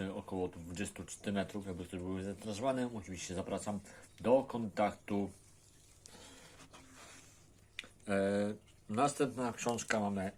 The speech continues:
a-, Moje hobby akwarium. E, tu mamy oczywiście różne ryby. E, jest to dosyć, e, d-, d-, też dosyć gruba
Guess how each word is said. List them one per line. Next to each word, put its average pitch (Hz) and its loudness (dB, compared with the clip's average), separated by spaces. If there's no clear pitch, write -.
a-, - 2
Moje 135 4
hobby 110 4
akwarium. 117 4
E, 98 4
tu 117 2
mamy 101 4
oczywiście 101 -2
różne 110 4
ryby. 120 8
E, 101 6
jest 113 0
to 101 6
dosyć, - 0
e, 101 4
d-, 95 -6
d-, 110 0
też 107 4
dosyć 101 0
gruba 95 0